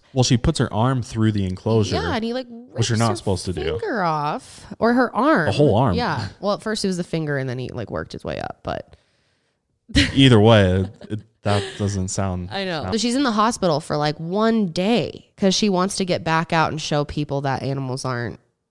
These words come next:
Speaker 2: aggressive and, or something, make a point. So she,
Speaker 1: Right, 'cause
Speaker 2: she
Speaker 1: they
Speaker 2: got right
Speaker 1: amputated
Speaker 2: back
Speaker 1: it,
Speaker 2: to
Speaker 1: yeah.
Speaker 2: work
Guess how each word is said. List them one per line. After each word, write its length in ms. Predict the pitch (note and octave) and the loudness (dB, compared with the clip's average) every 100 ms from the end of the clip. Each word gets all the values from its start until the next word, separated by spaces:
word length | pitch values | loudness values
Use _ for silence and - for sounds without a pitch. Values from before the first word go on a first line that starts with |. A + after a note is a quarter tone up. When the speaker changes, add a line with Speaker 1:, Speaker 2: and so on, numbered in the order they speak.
| _ - | _ -20
Speaker 2:
aggressive 720 | D3+ C#3+ C#3 - C3+ C3+ C3+ | -6 -4 -4 -2 -2 -2 -6
and, 280 | F2+ C#2+ B1 - | -10 -10 -14 -12
or 100 | D#3 | -10
something, 400 | - C#3+ C#3+ C3+ | -6 -6 -6 -4
make 160 | D3 - | -4 -6
a 60 | |
point. 420 | D3+ D#3 C#3 - | -8 -8 -8 -10
So 120 | - D3 | -12 -8
she, 160 | - | 0
Speaker 1:
Right, 140 | D3 A2 | 0 2
'cause 120 | B2 | 0
Speaker 2:
she 60 | A#2 | 0
Speaker 1:
they 20 | |
Speaker 2:
got 80 | F3+ | 0
right 60 | - | -2
Speaker 1:
amputated 320 | E3 E3+ F3 | -2 -4 -4
Speaker 2:
back 180 | F3 F3 | -4 -6
Speaker 1:
it, 60 | |
Speaker 2:
to 100 | - D3+ | -8 -8
Speaker 1:
yeah. 100 | C#3+ | -6
Speaker 2:
work 400 | D#3+ D3+ - | -8 -8 -14